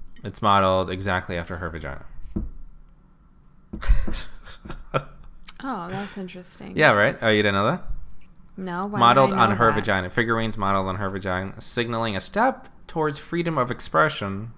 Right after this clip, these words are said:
Speaker 1: although the court fined her for distributing digital data, uh, data of her genitalia. So the court is like, "So you're kinda, like,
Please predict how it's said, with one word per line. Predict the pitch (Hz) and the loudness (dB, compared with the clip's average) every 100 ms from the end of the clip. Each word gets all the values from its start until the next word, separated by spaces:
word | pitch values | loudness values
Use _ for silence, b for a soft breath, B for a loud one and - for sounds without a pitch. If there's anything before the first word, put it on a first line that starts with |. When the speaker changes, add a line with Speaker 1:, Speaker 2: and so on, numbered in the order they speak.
| - - | -14 -4
Speaker 1:
although | 117 120 | 0 2
the | 117 | 0
court | 117 - 202 160 156 | -2 2 4 4 2
fined | - 135 135 | -2 -2 -2
her | 127 127 120 120 - B B B B B | -4 -2 -2 -2 -4 B B B B B
for | - 113 107 | -6 -2 -2
distributing | 104 - - 165 143 110 104 - 113 101 | -2 -8 -4 0 0 0 -2 -6 -10 -4
digital | 123 120 117 | -4 -2 -4
data, | 104 113 120 139 | -2 -2 0 0
uh, | 131 117 101 - 104 | 0 -4 -4 -6 -2
data | 117 135 107 | 2 4 4
of | 95 98 | 2 0
her | 107 92 | -2 -4
genitalia. | - 101 107 92 - 101 85 78 - - - - - - - - - - - - - | -6 -8 -8 -4 -4 -4 -6 -8 -8 -6 -2 -2 -2 -4 -6 -8 -8 -10 -10 -14 -8
So | - 113 107 | 0 2 4
the | 101 | 2
court | 98 120 107 | 0 2 2
is | 98 | 0
like, | 87 - - - - - | -4 -6 -14 -16 -18 -14
"So | - - 120 117 | -10 -2 0 0
you're | 113 | -2
kinda, | 110 - 123 117 104 | -4 -2 0 0 0
like, | 95 90 85 - | 0 0 -4 -10